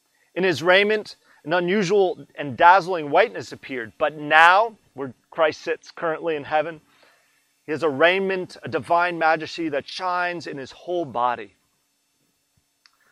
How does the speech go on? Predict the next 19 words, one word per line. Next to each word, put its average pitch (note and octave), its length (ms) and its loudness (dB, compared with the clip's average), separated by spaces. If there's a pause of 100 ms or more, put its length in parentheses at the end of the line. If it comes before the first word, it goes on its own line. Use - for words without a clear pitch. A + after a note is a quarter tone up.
(420)
Thus, D#3 300 8
in C#3+ 100 -6
ancient D#3 380 -4
times, D#3 440 -2
God D3+ 280 6
appeared D#3+ 480 -4
to C#3+ 100 -14
the C3+ 100 -4
holy D#3 280 -6
fathers C#3+ 500 -4
not D#3 240 2
as G3+ 160 -6
he F3+ 300 -10 (320)
was E3 420 2
in D#3+ 160 -10
himself, C3 640 -4 (440)
but C#3+ 160 -12
so E3 200 -4
far A3 680 0